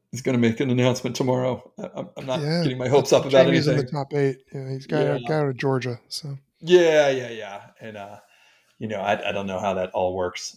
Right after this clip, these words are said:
Speaker 1: um, but yeah, it will be, this will be fun. And, and just have fun this weekend. Enjoy it.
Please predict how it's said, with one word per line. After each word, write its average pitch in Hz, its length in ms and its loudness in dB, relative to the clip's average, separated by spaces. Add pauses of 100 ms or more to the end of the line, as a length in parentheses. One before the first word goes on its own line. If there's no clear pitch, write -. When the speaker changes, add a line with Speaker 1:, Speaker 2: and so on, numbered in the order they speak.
(100)
Speaker 1:
um, - 360 -20 (720)
but 90 300 -4 (840)
yeah, - 200 -12 (180)
it 135 80 -6
will 117 100 0
be, 104 260 -6 (600)
this 147 120 -12
will 120 60 -6
be 117 80 0
fun. 104 440 -4
And, 113 180 -4
and 170 120 2
just 247 220 -2 (120)
have 214 220 0
fun 254 160 4
this 226 160 4
weekend. 104 360 -2 (160)
Enjoy 214 300 6
it. 127 280 -2